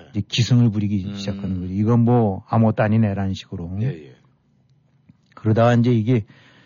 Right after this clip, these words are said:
Speaker 1: 아, 뭐 흔치는 않습니다만 이제 이십 퍼센트대로 내려가면 보통 대통령 임기 말 후반부 되거나 이렇게 해서 여러 가지 뭐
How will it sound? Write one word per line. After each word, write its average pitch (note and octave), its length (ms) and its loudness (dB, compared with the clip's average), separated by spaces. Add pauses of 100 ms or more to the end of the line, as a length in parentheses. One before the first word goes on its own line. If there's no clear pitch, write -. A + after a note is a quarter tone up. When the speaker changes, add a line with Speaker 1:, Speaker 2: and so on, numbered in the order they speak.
(240)
Speaker 1:
아, A2 540 0
뭐 A2+ 180 2
흔치는 C#3+ 480 2
않습니다만 B2 540 2
이제 A2+ 100 0
이십 B2+ 400 2
퍼센트대로 C3 680 2
내려가면 G#2 440 2
보통 B2 380 2
대통령 B2 420 2
임기 A2+ 260 4
말 A#2 300 4
후반부 A2 560 0
되거나 G#2+ 340 0
이렇게 G2+ 180 -4
해서 A2 100 -2
여러 G#2+ 160 -2
가지 G2+ 200 -6
뭐 A2 240 0